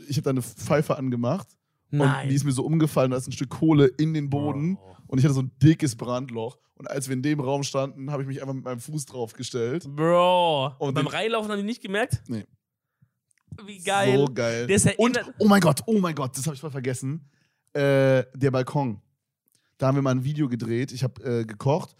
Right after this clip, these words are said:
Speaker 1: und wir wollten,
Speaker 2: Mm.
Speaker 1: äh,
Speaker 2: Ich
Speaker 1: was
Speaker 2: weiß.
Speaker 1: fri-, wir haben was frittiert in einem Kochstream.
Speaker 2: Ja.
Speaker 1: Und meine damalige Freundin wollte das quasi nehmen, rausbringen, damit das Öl abkühlen kann, bevor wir es wegkippen, weil du kannst ja nicht heißes Fe-, Öl wegkippen.
Speaker 2: Wahrscheinlich eher nicht, ja.
Speaker 1: Ja.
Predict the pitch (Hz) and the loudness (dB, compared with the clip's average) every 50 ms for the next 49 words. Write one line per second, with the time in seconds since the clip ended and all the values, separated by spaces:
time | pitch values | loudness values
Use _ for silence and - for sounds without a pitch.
0 | _ _ _ _ _ _ _ _ 143 131 131 131 135 135 - 143 131 127 120 131 | _ _ _ _ _ _ _ _ -4 -2 -2 -4 -6 -10 -12 -10 -8 -4 0 2
1 | 135 143 147 147 147 139 139 135 135 139 139 139 135 135 131 127 127 127 127 127 | 2 2 2 0 -4 -6 -4 -4 -4 -4 -4 -4 -2 0 0 2 2 2 2 2
2 | 127 123 123 123 104 98 98 95 92 92 _ _ _ _ - - _ _ _ - | 0 0 0 -2 -4 -8 -14 -20 -20 _ _ _ _ _ -12 -12 _ _ _ -20
3 | 110 - 147 - 113 110 139 127 - - - - - 135 131 135 139 127 - - | -6 -2 -2 -2 0 -2 -4 -6 -8 -12 -18 -8 -4 -2 -2 0 -2 -4 -4 -6
4 | 143 127 - - - 156 151 156 165 - - 143 131 131 123 - 135 120 113 - | -6 -6 -6 -8 -4 -2 -2 -2 -2 -4 -4 -4 -2 -2 -2 -2 -4 -4 -4 -6
5 | - - 117 117 139 185 233 240 - 123 123 120 113 101 _ _ _ - - - | -8 -8 -6 -6 -6 -8 -10 -14 -16 -12 -12 -12 -12 -12 _ _ _ -20 -20 -20
6 | _ _ _ _ _ _ _ - - - _ _ _ _ _ - 143 135 131 135 | _ _ _ _ _ _ _ -18 -18 -18 _ _ _ _ _ -8 -6 -4 -4 -4
7 | 131 135 143 143 147 143 135 127 131 147 143 135 127 135 135 135 135 131 123 - | -4 -4 -4 -2 -4 -4 -6 -6 -6 -6 -4 -4 -2 -4 -4 -4 -6 -8 -10 -8
8 | - - 131 123 123 120 117 120 120 117 117 _ _ _ _ _ _ - 120 120 | -4 -2 -2 -2 -2 -2 -2 -4 -4 -4 -6 _ _ _ _ _ _ -2 0 2
9 | 127 135 139 147 151 156 165 185 214 226 214 - _ _ _ _ _ _ _ _ | 2 2 2 2 2 2 2 2 0 -2 -6 -10 _ _ _ _ _ _ _ _
10 | _ _ _ _ _ _ _ _ _ - - - 113 127 143 165 196 196 - - | _ _ _ _ _ _ _ _ _ -18 -12 -6 0 2 2 2 2 0 -4 -8
11 | 165 147 160 165 185 185 151 135 139 127 123 - 151 156 156 160 160 160 - - | -6 -4 -2 -2 -2 0 -2 -2 -2 -4 -6 -4 -2 0 2 0 0 -2 -2 -4
12 | 143 143 - - - 160 147 139 131 - 135 135 139 123 139 135 123 120 113 - | -2 -2 -2 -4 -6 -6 -6 -6 -8 -8 -8 -6 -6 -4 -2 -2 -2 -4 -4 -6
13 | 127 131 - - 127 - 123 113 117 110 110 - 120 120 117 113 110 101 110 113 | -8 -8 -6 -8 -6 -6 -4 -4 -2 -2 0 -2 0 0 0 -2 -2 -2 -2 -2
14 | 113 107 - - - - - _ _ - - - - - - - 139 135 127 117 | -2 -4 -8 -12 -16 -18 -20 _ _ -8 -8 -8 -8 -8 0 2 2 4 2 0
15 | 110 107 117 120 - - - - - 135 165 - - - - - - - 104 101 | -2 -6 -8 -8 -8 -10 -12 -8 -8 -8 -10 -10 -12 -12 -12 -10 -10 -10 -10 -12
16 | 117 113 113 110 117 113 117 120 127 123 117 110 127 120 120 127 156 | -14 -14 -14 -12 -10 -8 -8 -8 -8 -8 -10 -6 -2 -2 0 0 -2